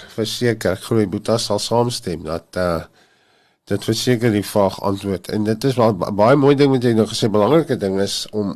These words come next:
om te kan sien wanneer iemand regtig in jou belang stel en wil hê jy moet dit maak. Jy weet, jy gaan sommer dadelik agterkom as iemand voel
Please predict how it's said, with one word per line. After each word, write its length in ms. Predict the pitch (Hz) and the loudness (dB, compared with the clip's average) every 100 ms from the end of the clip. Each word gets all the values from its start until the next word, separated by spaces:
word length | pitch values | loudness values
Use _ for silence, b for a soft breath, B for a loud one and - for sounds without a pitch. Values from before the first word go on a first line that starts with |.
| - | -8
om 80 | 98 | -8
te 160 | - | -6
kan 200 | 101 107 107 | 0 0 0
sien 460 | - 160 151 120 90 | -2 0 2 2 2
wanneer 480 | 101 123 135 131 - | 2 4 6 4 2
iemand 400 | 123 117 110 107 | -2 2 2 2
regtig 400 | 82 95 - 120 113 | -2 -2 -2 -2 -2
in 80 | 92 | 0
jou 140 | 98 | 2
belang 320 | 127 113 92 95 | 4 4 2 -2
stel 400 | - 104 98 92 | -4 -2 0 0
en 80 | |
wil 80 | 90 | 0
hê 140 | 98 110 95 | 2 2 2
jy 220 | 104 107 120 | 2 4 4
moet 160 | 110 95 | 4 2
dit 100 | - | -2
maak. 400 | 67 - - B B B B B B B B B 101 | -10 -10 -16 B B B B B B B B B -2
Jy 80 | 104 | 2
weet, 200 | 113 110 | 2 4
jy 100 | 110 110 | 2 2
gaan 160 | 113 | 0
sommer 240 | 113 143 110 | 2 2 4
dadelik 640 | 98 104 139 123 107 - | 4 8 8 8 4 2
agterkom 560 | 95 - 98 - 95 90 | -2 -2 -8 -4 -2 -2
as 140 | 92 - | -4 -2
iemand 260 | 107 104 104 | 0 0 0
voel 160 | 107 | -2